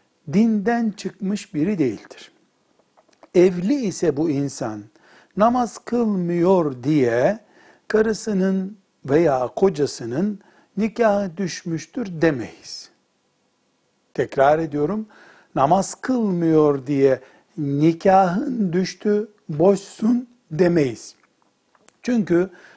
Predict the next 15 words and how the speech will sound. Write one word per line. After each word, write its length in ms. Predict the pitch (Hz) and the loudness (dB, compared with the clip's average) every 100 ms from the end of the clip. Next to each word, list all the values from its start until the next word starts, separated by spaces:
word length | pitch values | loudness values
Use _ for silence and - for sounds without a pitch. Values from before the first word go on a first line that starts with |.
| _ | _
namaz 400 | 175 175 226 220 - | 0 2 4 2 -2
kılmamak 800 | - 226 226 180 135 151 202 - _ _ _ _ _ _ - | -2 -2 0 0 2 0 0 -8 _ _ _ _ _ _ -6
bizim, 480 | 190 233 196 151 - _ _ - | 0 2 0 -2 -14 _ _ -10
e, 300 | 139 135 131 160 - - | -6 -2 -2 -6 -8 -2
amel 320 | 156 214 208 | 2 4 4
ettiğimiz 720 | 151 - - 147 135 120 113 | 2 -2 -2 -2 -2 -6 -8
mezhebin 1000 | 147 160 165 147 165 156 180 170 127 110 _ _ _ _ - | -2 2 2 0 -2 2 2 2 -2 -10 _ _ _ _ -6
içtihatlarında 1300 | 175 156 - 175 170 165 156 143 139 135 156 202 - _ _ - | -4 -4 0 4 4 2 2 2 2 2 4 2 -2 _ _ -2
kafir 600 | 170 190 180 165 196 202 | 0 2 0 -4 -6 -6
yapmaz. 800 | 180 139 135 - 139 107 - - _ _ _ _ - | -2 0 0 -2 -8 -8 -10 -18 _ _ _ _ -2
Namazı 420 | 147 208 233 277 | 2 2 2 0
inkar 720 | 254 196 190 - 214 254 240 | 0 0 0 0 0 2 0
edecek 540 | 202 180 185 165 175 175 | 0 0 0 0 -4 0
olsaydı, 1040 | 151 156 151 - 214 175 139 123 185 226 - _ _ _ _ _ _ - | 0 0 -4 -4 -2 0 -2 2 2 2 -4 _ _ _ _ _ _ -10
namazı 540 | 143 127 127 120 196 | -6 0 0 0 -4